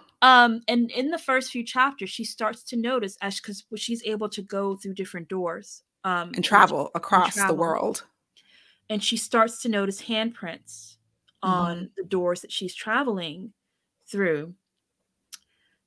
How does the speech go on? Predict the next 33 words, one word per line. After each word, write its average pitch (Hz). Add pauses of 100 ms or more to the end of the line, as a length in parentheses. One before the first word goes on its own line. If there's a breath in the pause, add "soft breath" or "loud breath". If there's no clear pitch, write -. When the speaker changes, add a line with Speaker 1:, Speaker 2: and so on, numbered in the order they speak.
(200)
Speaker 1:
Unbeknownst 202
to -
her, 240
still 202
in 208
the 214
beginning 233
of 202
the 202
book, 233
unbeknownst 208
to 190
her, 185 (100)
um, 180 (420)
who 208
turns 214
out 202
to 208
be 196
the 185
her-, 226
the 196
hero 214
of 175
the 165
book, 170 (840)
is 185
trying 196
to 196
destroy 185
the 180
link 170 (400)
between 175